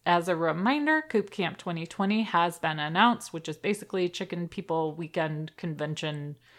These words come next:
in Indianapolis, Indiana, and it's taking place June fifth through seventh. We will be there, and you should be too.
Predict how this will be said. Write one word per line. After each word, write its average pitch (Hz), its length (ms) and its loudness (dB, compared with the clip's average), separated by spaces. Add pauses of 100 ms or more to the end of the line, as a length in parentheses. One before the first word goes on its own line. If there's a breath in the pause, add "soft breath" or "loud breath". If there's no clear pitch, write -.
(140 soft breath)
in 185 280 2 (100)
Indianapolis, 185 1040 4
Indiana, 175 680 2 (280)
and 196 220 2
it's 180 160 -6
taking 214 380 4
place 196 300 2
June 214 300 -2
fifth 185 280 0
through 170 220 -2
seventh. 220 440 0 (140)
We 240 160 2
will 196 180 6
be 180 160 2
there, 190 480 4
and 175 260 2
you 160 140 -2
should 170 220 -4
be 220 120 -2
too. - 360 -6